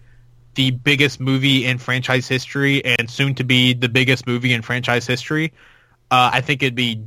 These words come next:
nuts not to show it. I, I, like, I, I couldn't fathom not showing something from it.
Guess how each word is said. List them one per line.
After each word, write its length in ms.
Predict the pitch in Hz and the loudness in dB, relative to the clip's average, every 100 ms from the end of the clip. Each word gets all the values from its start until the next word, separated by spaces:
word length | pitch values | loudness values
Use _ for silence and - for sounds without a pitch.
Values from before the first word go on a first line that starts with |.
| - | -14
nuts 580 | 127 123 123 110 - - | -8 -2 2 2 0 -10
not 200 | 117 107 | -10 -10
to 60 | - | -12
show 260 | - 104 | -6 -4
it. 100 | 98 - | -4 0
I, 260 | 170 165 | 2 4
I, 20 | |
like, 220 | 185 180 156 | 4 4 4
I, 220 | 196 170 - | 0 0 -4
I 100 | 160 | -4
couldn't 320 | - 185 139 | -2 -4 -4
fathom 480 | 127 127 120 117 107 147 | -6 -2 -2 -4 -14 -6
not 180 | 143 | -6
showing 260 | 123 131 113 | -4 -10 -10
something 320 | - 110 110 | -14 -16 -16
from 200 | 104 107 | -14 -12
it. 100 | 107 | -14